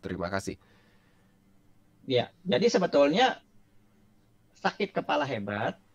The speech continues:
Speaker 2: atau rasa nyeri, nah, itu bisa menjadi pemicu pada orang-orang yang sudah punya resiko. Saya ambil contoh, ya.
Speaker 1: Hmm.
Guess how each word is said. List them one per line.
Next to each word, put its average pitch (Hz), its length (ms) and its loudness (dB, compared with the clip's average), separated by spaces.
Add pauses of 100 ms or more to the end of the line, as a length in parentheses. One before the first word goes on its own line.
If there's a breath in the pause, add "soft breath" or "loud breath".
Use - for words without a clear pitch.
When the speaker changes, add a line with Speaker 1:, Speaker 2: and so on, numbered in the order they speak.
Speaker 2:
atau 180 340 0
rasa 151 240 0
nyeri, 147 540 -2 (680)
nah, 143 160 -2
itu 165 300 -4
bisa 214 180 4
menjadi 190 400 4
pemicu 185 540 0 (240)
pada 190 240 2
orang-orang 190 560 0
yang 175 80 -8
sudah 190 160 -2
punya 160 240 -2
resiko. - 480 -6 (720)
Saya - 160 -2
ambil 127 160 2
contoh, 113 320 0
ya. 104 160 0
Speaker 1:
Hmm. 87 320 -8